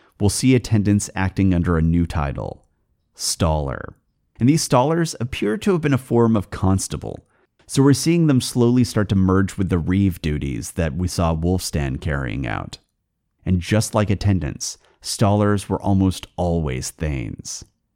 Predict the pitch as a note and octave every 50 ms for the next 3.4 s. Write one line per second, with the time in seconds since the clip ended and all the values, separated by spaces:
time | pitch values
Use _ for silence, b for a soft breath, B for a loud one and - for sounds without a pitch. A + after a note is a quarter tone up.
0 | _ _ _ _ _ _ _ _ - G2+ G#2 G#2+ G#2 G2+ G#2+ A2 A#2+ B2 C3+ B2
1 | A#2+ A#2 A2+ A2+ G#2 G#2 G2 F2+ D#2+ D#2+ - - - - A2+ G#2 - A2+ G#2 -
2 | G#2+ G2+ F#2+ F2+ F#2 - E2 F2 F2 F2+ E2+ - - E2 D#2+ D#2+ E2 E2+ F2 F2
3 | D#2 C#2 C#2 C#2 A1 - - -